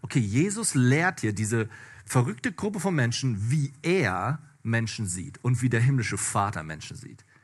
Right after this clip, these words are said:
Und darin liegt das Geheimnis für Jesus Anziehungskraft, gerade bei Menschen, die überhaupt nicht waren wie er.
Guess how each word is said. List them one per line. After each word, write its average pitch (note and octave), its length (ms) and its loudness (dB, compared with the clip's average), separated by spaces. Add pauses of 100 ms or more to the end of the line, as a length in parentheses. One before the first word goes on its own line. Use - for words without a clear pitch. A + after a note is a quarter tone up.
(180)
Und F#2 140 -6
darin C#3+ 260 2
liegt C3+ 160 -2
das - 140 -6
Geheimnis F#2+ 640 -4 (540)
für - 160 -6
Jesus A2+ 520 -2
Anziehungskraft, G2+ 760 -4
gerade - 180 -6
bei B2+ 120 -2
Menschen, A#2 320 -2
die G2 60 -4
überhaupt G2 420 -6
nicht F#2 160 -8
waren E2+ 200 -6
wie D#2+ 120 -12
er. - 200 -14